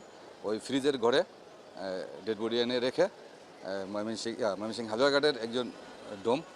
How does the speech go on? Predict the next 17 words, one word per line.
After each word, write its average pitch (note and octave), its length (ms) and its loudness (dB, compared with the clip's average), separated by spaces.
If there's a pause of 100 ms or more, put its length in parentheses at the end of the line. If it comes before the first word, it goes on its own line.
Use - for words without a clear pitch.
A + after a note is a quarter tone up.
(500)
আবু G#2 180 -2
সাইদ, A#2+ 260 2 (480)
ও A2 140 -2
নিয়ে A#2+ 240 2
এসে D#3+ 220 2 (640)
এই F2+ 400 -6 (1160)
মৃতদেহকে C3 560 4
সে C#3+ 120 2
ধর্ষণ A#2 280 2
করে। F#2 160 -6 (1400)
তো A2 60 -6
ধর্ষণ G#2+ 320 -2
করার B2+ 200 2
পরে C3+ 500 0
তার A2 260 0
ময়নাতদন্তের B2+ 580 -2
সময় C3 240 -2